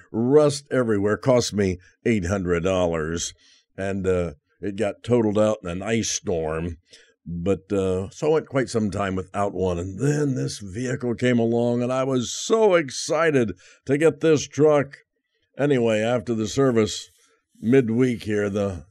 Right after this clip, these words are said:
gentleman came up and said, "We got another problem, Pastor. You had the one that looked like a junker, and people were embarrassed. Now you've got this thing that looks like a million dollars, and people are gonna think no pastor should drive something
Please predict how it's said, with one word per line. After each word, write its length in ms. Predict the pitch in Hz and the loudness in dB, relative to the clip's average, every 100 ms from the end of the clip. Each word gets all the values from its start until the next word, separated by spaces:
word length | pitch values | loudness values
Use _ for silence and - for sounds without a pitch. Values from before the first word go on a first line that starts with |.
| - | -14
gentleman 400 | 87 120 117 110 | -2 0 2 0
came 240 | - 107 104 | 2 2 2
up 120 | 104 | -2
and 120 | 98 | -6
said, 240 | - 107 - _ - | -4 -4 -4 _ -4
"We 100 | 120 | 0
got 140 | 123 | 2
another 320 | 113 110 104 | 2 2 0
problem, 440 | 90 101 87 87 87 | 0 0 0 -2 -4
Pastor. 500 | 98 95 90 110 87 _ _ _ - | -4 -4 -4 -6 -6 _ _ _ -6
You 120 | 92 | -2
had 280 | 104 143 143 | 2 2 4
the 60 | |
one 220 | 139 147 | 6 6
that 100 | 147 | 4
looked 200 | 139 143 | 4 0
like 180 | 139 143 | 2 2
a 60 | 143 | 2
junker, 480 | 104 110 107 113 113 | 4 2 2 0 0
and 100 | 98 | 0
people 260 | 107 101 | -2 2
were 160 | 113 117 | 2 4
embarrassed. 600 | 117 98 87 87 90 - _ _ _ | 2 2 2 2 -2 -10 _ _ _
Now 420 | 95 107 123 131 | -6 -4 -2 0
you've 300 | 131 117 107 | 0 -2 -2
got 240 | 117 110 | -2 0
this 240 | 127 131 - | 2 0 2
thing 340 | 107 98 107 | 0 2 2
that 160 | 98 101 | 0 0
looks 340 | 117 - - | -2 -2 -4
like 200 | 110 101 | -2 0
a 80 | 92 | -2
million 400 | 101 107 104 101 | 0 0 0 0
dollars, 460 | 101 104 113 107 104 | 0 2 2 0 0
and 200 | 92 80 _ _ _ _ _ | -2 -4 _ _ _ _ _
people 260 | 117 127 107 | -4 -2 -2
are 80 | 101 | 0
gonna 220 | 101 98 | 0 0
think 260 | 110 101 - | -2 -4 -4
no 200 | 101 117 | 0 0
pastor 520 | 104 113 104 - 92 | 0 -4 -4 -8 -10
should 220 | 85 95 80 | -8 -10 -4
drive 300 | 90 90 90 | 0 0 0
something 560 | 104 92 95 90 87 | -4 -6 -4 -4 -4